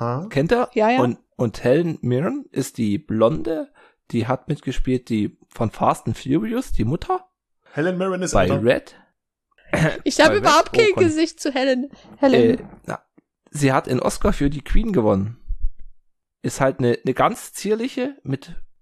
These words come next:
Speaker 2: blond-weißen Haaren.
Speaker 3: Ach doch, doch, ich weiß.
Speaker 1: Die hat doch auch in Die Frau in Gold gespielt, oder? War sie das nicht
Speaker 2: Mhm.
Speaker 1: auch?
Speaker 2: Und bei Tintenherz und per,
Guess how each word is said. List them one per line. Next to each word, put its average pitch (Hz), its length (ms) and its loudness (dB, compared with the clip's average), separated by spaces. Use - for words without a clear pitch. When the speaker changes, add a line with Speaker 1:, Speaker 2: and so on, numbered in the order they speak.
Speaker 2:
blond-weißen 135 880 0
Haaren. 139 300 0
Speaker 3:
Ach 285 140 2
doch, 240 280 2
doch, - 280 2
ich - 240 -4
weiß. - 320 -2
Speaker 1:
Die 117 300 -6
hat 110 180 -6
doch 135 140 -6
auch 139 160 2
in 131 340 2
Die 127 120 -2
Frau 120 260 -2
in 127 120 -2
Gold 120 240 -4
gespielt, 107 360 -8
oder? 143 340 -10
War 120 140 -14
sie 147 100 -10
das 135 140 -8
nicht 143 160 0
Speaker 2:
Mhm. 143 200 -4
Speaker 1:
auch? - 60 -10
Speaker 2:
Und 147 300 -4
bei 110 140 2
Tintenherz 240 760 -2
und 170 240 -2
per, 151 360 0